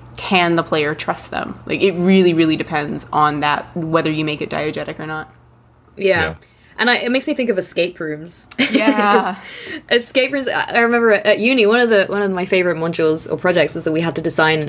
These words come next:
Speaker 2: as, an escape room and build it w-, in, like, I think we had three weeks for the whole thing, for, for con-, conceptualizing it and building it. Um, and, yeah, and obviously, you know, everything within the room, you tell the players, like, "Please don't touch this," you know, "Don't look at that."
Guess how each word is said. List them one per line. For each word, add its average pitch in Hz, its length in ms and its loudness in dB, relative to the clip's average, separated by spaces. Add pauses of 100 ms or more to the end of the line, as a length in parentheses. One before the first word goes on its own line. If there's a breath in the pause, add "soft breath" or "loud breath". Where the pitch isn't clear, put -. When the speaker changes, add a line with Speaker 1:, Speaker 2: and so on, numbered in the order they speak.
Speaker 2:
as, 160 120 -2
an 165 180 0
escape 156 320 2
room 151 140 4
and 151 120 0
build 160 240 4
it - 180 -4 (180)
w-, 170 200 2
in, 175 160 0
like, 156 260 -2
I 180 40 -4
think 196 160 2
we 165 80 4
had 143 180 0
three 160 160 2
weeks 143 340 0
for - 60 -2
the 147 80 -4
whole 143 140 0
thing, 113 320 -6 (160)
for, - 200 0
for 156 120 -2
con-, 165 200 0
conceptualizing 165 760 2
it - 60 0
and 156 180 0
building 143 380 2
it. 135 200 -4 (760 soft breath)
Um, 160 460 2
and, 160 400 -2 (120)
yeah, 151 300 0
and 180 140 -2
obviously, 196 540 2
you 185 120 -4
know, 160 240 -4
everything 208 600 2
within 190 340 4
the 175 100 -2
room, 170 420 0 (300 soft breath)
you 196 140 2
tell 226 200 4
the 208 80 6
players, 196 300 2
like, 170 220 -4
"Please 311 220 -4
don't 175 120 -6
touch 147 220 -8
this," 156 240 -6
you 151 80 -6
know, 147 100 -4
"Don't 233 240 -4
look 214 140 -4
at 160 80 -10
that." 156 220 0